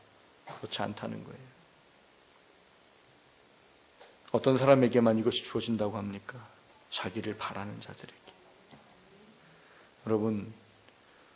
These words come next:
물론 우리는 예수를 믿고 구원받는 것은 그 믿음 안에 완전한 겁니다. 그런데도 불구하고 하나님은 사도 바울을 통해 뭘 말씀하시느냐?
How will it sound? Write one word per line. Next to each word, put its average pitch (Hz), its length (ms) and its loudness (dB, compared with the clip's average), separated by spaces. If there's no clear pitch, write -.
물론 131 260 10
우리는 127 260 4
예수를 123 360 4
믿고 117 680 0
구원받는 113 640 4
것은 107 520 -6
그 113 160 -2
믿음 123 300 2
안에 104 460 0
완전한 104 500 -4
겁니다. 98 300 -12
그런데도 147 360 8
불구하고 135 540 10
하나님은 139 360 8
사도 156 280 2
바울을 143 300 8
통해 120 180 0
뭘 120 280 8
말씀하시느냐? 113 1000 -2